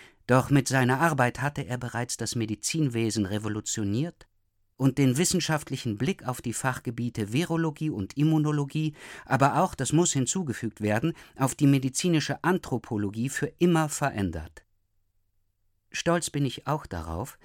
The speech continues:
dass aus unserer anfänglichen Arbeitsbeziehung eine ebenso intensive,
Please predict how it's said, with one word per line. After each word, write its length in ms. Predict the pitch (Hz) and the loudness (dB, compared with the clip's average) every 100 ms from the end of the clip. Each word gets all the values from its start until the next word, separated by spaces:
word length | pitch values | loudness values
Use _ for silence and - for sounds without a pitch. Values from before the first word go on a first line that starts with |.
| - _ _ _ | -20 _ _ _
dass 240 | 123 127 | 0 0
aus 240 | 120 143 - | 0 -2 0
unserer 520 | 143 139 127 127 131 | 0 0 0 -2 0
anfänglichen 640 | 143 156 147 139 131 127 | -2 -2 -4 -4 -4 -4
Arbeitsbeziehung 960 | 123 131 123 113 113 - 107 - 127 139 | -2 -2 -2 -4 -6 -10 -10 -6 -4 -4
eine 220 | 127 123 | -2 -4
ebenso 380 | 131 143 123 127 | -4 -4 -4 -6
intensive, 840 | 123 127 123 117 117 143 135 143 | -6 -8 -6 -6 -4 -4 -2 -4